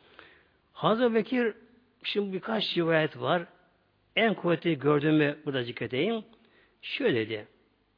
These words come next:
Hiç tereddüt etmedi. Gönlü yatıştı, kabullendi. Yalnız şöyle dedi, "Ya Muhammed, duyduğuma göre," dedi, "önceki peygamberler mucize gösteriyormuşlar.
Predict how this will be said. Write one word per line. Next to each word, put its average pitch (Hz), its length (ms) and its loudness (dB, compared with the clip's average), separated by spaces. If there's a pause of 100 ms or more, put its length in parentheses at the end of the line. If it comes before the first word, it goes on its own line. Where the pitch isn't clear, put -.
(460)
Hiç 240 240 -6
tereddüt 220 300 0
etmedi. 110 400 -2 (760)
Gönlü 208 220 6
yatıştı, 165 720 0
kabullendi. 180 760 2 (460)
Yalnız 247 300 2
şöyle 180 260 6
dedi, 165 340 -4 (480)
"Ya 196 240 -4
Muhammed, 127 520 -4 (1040)
duyduğuma 190 600 2
göre," 156 320 4
dedi, 147 420 -2 (1120)
"önceki 214 420 0
peygamberler 220 1000 2 (400)
mucize 175 540 2
gösteriyormuşlar. 151 1040 0